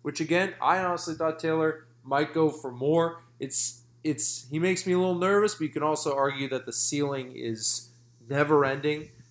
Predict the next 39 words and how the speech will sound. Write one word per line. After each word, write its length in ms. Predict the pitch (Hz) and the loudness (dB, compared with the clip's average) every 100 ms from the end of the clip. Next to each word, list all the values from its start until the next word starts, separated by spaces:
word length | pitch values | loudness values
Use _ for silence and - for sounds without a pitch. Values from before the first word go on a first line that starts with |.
| _ | _
for 160 | - 143 | -2 0
a 80 | 135 | 2
guy 160 | 139 | 0
like 300 | 143 143 139 | 0 -2 -2
that. 340 | 147 147 147 - - _ | 0 0 -2 -12 -20 _
Brandon 280 | 170 180 175 | 2 4 2
Cooks 260 | 175 180 - | 2 0 -2
for 140 | 151 | -8
fifteen 460 | - 170 170 170 156 | 0 0 0 -4 -2
and 100 | 135 | 0
Robbie 380 | 135 135 139 | 2 2 0
Anderson 460 | 139 143 139 - 135 | -4 -4 -4 -6 -8
for 140 | 123 | -8
seventeen. 720 | 113 - 139 143 139 151 143 139 - _ 143 | -4 0 0 -2 -6 -8 -8 -10 -18 _ -4
Again, 400 | 147 151 127 117 | 0 2 0 -6
two 160 | - 185 | -4 -2
people 360 | 180 196 170 165 | 0 0 0 2
that 180 | 147 | 2
won't 240 | 139 151 151 | 0 -2 0
elicit 340 | 143 151 151 | 0 0 -2
much 200 | 143 131 | -8 -10
of 60 | 139 | -8
a 40 | |
reaction 560 | 131 127 123 135 - 139 | -4 0 0 -2 -6 -10
from 160 | 147 | -10
the 60 | 127 | -8
draft 340 | 123 123 135 | -4 -2 -2
crowd, 320 | - 151 151 151 - _ _ | -2 0 0 -2 -10 _ _
but 100 | 151 | -2
you 80 | 208 | 0
can 140 | 196 | -2
start 260 | - 175 165 | 0 2 2
those 180 | 165 147 | 0 2
guys 340 | 156 147 - | 2 2 0
every 440 | 147 160 147 165 156 | 0 0 0 0 0
week 420 | 143 156 - - - _ _ _ - | -2 -10 -12 -18 -20 _ _ _ -10
in 180 | 151 147 | -8 -4
your 140 | 135 | -4
flex 600 | 123 143 147 151 - - | -4 -2 -2 -2 -8 -12